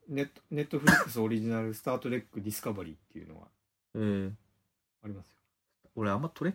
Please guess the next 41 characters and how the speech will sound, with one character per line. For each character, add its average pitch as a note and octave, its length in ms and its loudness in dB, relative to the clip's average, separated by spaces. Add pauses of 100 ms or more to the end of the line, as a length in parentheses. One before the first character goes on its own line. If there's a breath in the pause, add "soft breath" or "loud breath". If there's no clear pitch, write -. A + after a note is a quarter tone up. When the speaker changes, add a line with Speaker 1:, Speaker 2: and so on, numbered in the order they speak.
Speaker 2:
キ - 120 -2
ー G2+ 40 2
じ F#2 60 -2
ゃ - 20 -2
な F#2+ 60 0
い G2 60 2
ん F3 100 2
だ F2 60 -4
よ - 80 -8
な。 G1+ 100 -12
Speaker 1:
そ G1+ 220 -10
う - 20 -4
な - 60 -8
ん - 60 -16
だ - 60 -20
よ - 60 -20
な。 - 100 -20
俺 C#3+ 120 -14
も C#3 60 -16
そ D#3 120 -10
ん D3 60 -6
な D3 80 -8
に C#3+ 40 -12
ト C#3+ 100 -12
レ C#3 80 -8
ッ - 20 -10 (100)
キ G#2+ 60 -10
ー F2+ 40 -10
じ E2+ 60 -16
ゃ - 20 -16
な D#2+ 60 -18
い。 - 40 -18
Speaker 2:
て A2+ 60 0
か、 C3+ 140 2
俺 C#3+ 160 4
そ B3 140 0
も F#3+ 80 4
そ - 100 0
も G#2 140 4
あ G2+ 40 4
の、 G#2+ 300 2